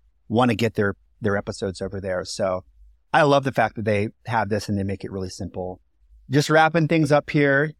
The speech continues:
If you probably already know the answer to this question, but which podcast hosting platform do we recommend? We're gonna recommend Transistor dot F M, given everything we've just talked about.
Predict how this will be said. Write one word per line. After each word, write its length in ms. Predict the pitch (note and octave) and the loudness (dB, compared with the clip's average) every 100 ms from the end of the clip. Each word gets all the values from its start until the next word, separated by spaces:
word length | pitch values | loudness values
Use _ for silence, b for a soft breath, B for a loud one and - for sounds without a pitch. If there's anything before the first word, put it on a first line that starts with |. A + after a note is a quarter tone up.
| _ _ _ - | _ _ _ -4
If 180 | C3+ | -2
you 160 | - C3 | 0 0
probably 280 | E3+ D3+ D3 | 4 4 6
already 140 | C#3+ | 6
know 120 | C#3+ C3+ | 4 4
the 140 | C3 | 2
answer 140 | C3 - | 0 0
to 60 | |
this 140 | B2 - | -4 -2
question, 340 | C3+ B2 D3 | 0 0 0
but 140 | A#2+ A2+ | 0 0
which 320 | A2 C3+ - | 0 0 0
podcast 500 | B2 A#2 - A2 - | 0 0 0 -2 -2
hosting 280 | G#2+ - F#2+ | -6 -6 -2
platform 440 | A2 F#2 A2 G2+ | -2 0 -2 -2
do 100 | G2 | -2
we 100 | F#2+ | 0
recommend? 760 | G2+ G2 F#2+ F#2+ B2+ C3+ D3 C#3+ _ _ _ _ _ | -2 -2 -2 0 2 4 2 0 _ _ _ _ _
We're 120 | - A2+ | -2 0
gonna 160 | A#2+ | 2
recommend 440 | G#2+ G#2 A2+ G2+ F#2+ | 2 2 0 0 -2
Transistor 760 | G2+ F#2 F#2 F2+ G2+ F#2 F2+ _ | -4 -2 -4 -4 -4 -6 -6 _
dot 200 | G2+ F#2 - | -2 -2 -4
F 240 | F#2+ - | -8 -8
M, 280 | F#2+ F2 E2+ _ _ | -10 -10 -14 _ _
given 260 | B2 A2 | 0 2
everything 340 | A2 A2 A2 G#2 | 2 2 0 0
we've 120 | G2+ | 0
just 160 | F#2+ - | -4 0
talked 240 | B2+ A#2 | 0 0
about. 380 | - G#2+ G2+ G2+ | 0 2 2 0